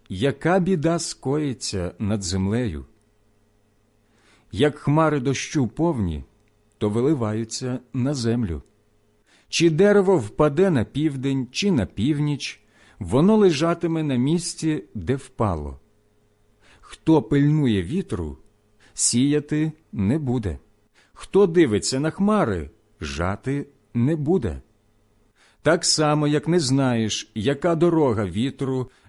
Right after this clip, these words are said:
ані як ростуть кості у вагітної утроби, так само ти не знаєш і діл Бога,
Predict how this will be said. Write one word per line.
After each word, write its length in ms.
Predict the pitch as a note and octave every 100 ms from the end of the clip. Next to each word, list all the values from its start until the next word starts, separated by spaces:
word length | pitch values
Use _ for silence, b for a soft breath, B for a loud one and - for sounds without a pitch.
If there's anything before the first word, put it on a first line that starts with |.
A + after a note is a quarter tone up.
| -
ані 280 | D#3 E3
як 200 | F3 F#3
ростуть 520 | F#3+ F#3 - G#3 G3+ -
кості 640 | - F3+ C3+ - - G#2 - -
у 80 |
вагітної 720 | C#3+ D3 A#2 - C3 C3+ A#2+ A2+
утроби, 720 | A2+ - G#2+ G#2+ A2 D3+ D3+ _ _ _ _ _ _ _
так 260 | D#2 D2 -
само 460 | - E3 G3 F#3+
ти 220 | - E3+
не 160 | F#3 F3
знаєш 720 | A2+ A#2 C3+ C3+ B2+ - -
і 120 | A#2+ F#2+
діл 300 | E2+ C#3 C3+
Бога, 640 | G2 C3 E3 A2+ D#2+ D2